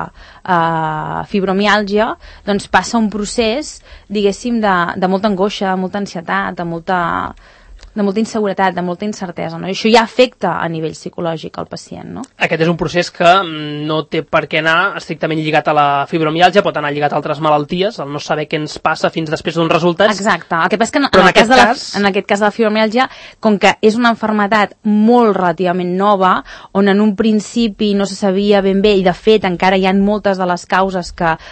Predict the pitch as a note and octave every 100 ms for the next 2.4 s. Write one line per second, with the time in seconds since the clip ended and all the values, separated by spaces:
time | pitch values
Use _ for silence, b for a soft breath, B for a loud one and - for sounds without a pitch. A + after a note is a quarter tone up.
0 | B - F3 E3+ F#3+ - F3 F3 - F3+
1 | G#3 G#3+ A3+ A3 G3+ F3+ F#3 G3+ F3 F3+
2 | E3+ F3 F#3 F3+